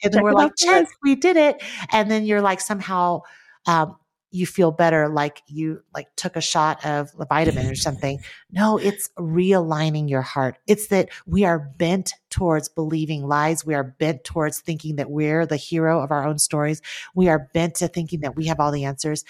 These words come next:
Speaker 1: And instead, we go to the gospel and say, "Ah, not my way, but yours." And I'm going to posture my heart and realign myself with what is true by preaching the truth back to myself like a good old sermon. I'm not gonna wait till Sunday. I'm gonna go to the word and preach that back to myself.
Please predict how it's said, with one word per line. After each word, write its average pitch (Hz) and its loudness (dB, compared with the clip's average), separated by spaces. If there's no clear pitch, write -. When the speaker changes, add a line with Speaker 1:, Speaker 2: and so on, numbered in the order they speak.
Speaker 1:
And 151 -6
instead, 147 0
we 147 -4
go 120 -8
to 160 -4
the 202 -4
gospel 156 -4
and 151 -8
say, 135 -4
"Ah, - -4
not 175 -2
my 170 -2
way, 165 -2
but 165 -6
yours." 170 -2
And 165 -6
I'm 160 -2
going 160 -4
to 156 -2
posture 180 -2
my 202 0
heart 156 -2
and 151 -6
realign 175 0
myself 139 -2
with 156 -2
what 160 0
is 156 0
true 139 -4
by 139 -4
preaching 156 -2
the 131 -4
truth - -4
back 151 -2
to 160 -12
myself 143 -4
like 151 -2
a 143 -4
good 147 -2
old 156 0
sermon. 135 -4
I'm 127 -6
not 139 -6
gonna 147 -4
wait 143 -2
till 160 0
Sunday. 127 -2
I'm 127 -8
gonna 135 -4
go 131 -4
to 139 -2
the 151 -2
word 135 -2
and 123 -10
preach - -4
that 139 -6
back 120 -10
to 127 -16
myself. - -14